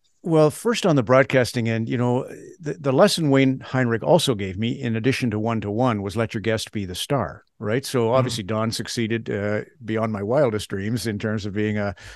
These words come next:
Speaker 1: a partner who was a, a star. Um, so I, I feel like when I look back, uh, all the folks I worked with through those years, uh,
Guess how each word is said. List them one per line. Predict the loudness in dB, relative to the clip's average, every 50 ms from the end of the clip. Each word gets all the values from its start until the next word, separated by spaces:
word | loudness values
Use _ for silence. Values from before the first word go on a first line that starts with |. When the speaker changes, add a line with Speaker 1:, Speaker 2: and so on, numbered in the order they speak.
| -14 -10
Speaker 1:
a | -10 -6
partner | 0 2 2 2 2 0 -2 -2
who | -2 -2 -2
was | -2 -4 -4 -4 -6
a, | -6 -6 -6 -6
a | -6
star. | -4 0 0 0 0 -2 -6 -10 -12 -16 -20 -20 -20 -20 -20 -18 _
Um, | -12 -10 -8 -8 -8 -8 -8 -10 -10 -10
so | -8 -2 2 4 6
I, | 6 6 4 0
I | -2
feel | -2 2 4 6 8 8
like | 6 6 4 0 -4
when | -4 0 0 2
I | 2
look | 2 0 0 2
back, | 4 4 4 4 2 0 -2
uh, | -2 0 0 -2 -2 -4 -8 -12 -16 _ -14
all | -6 0 2 2 4
the | 2 0
folks | -2 -4 -6 -4 -2 -2
I | 0 0
worked | 0 0 -2 -4 -4
with | -6 -6 -6 -6
through | -6 -6 -4
those | -2 -4 -4 -4 -2
years, | -2 -2 -2 -2 -2 -4 -4 -4
uh, | -4 -4 -4 -6 -8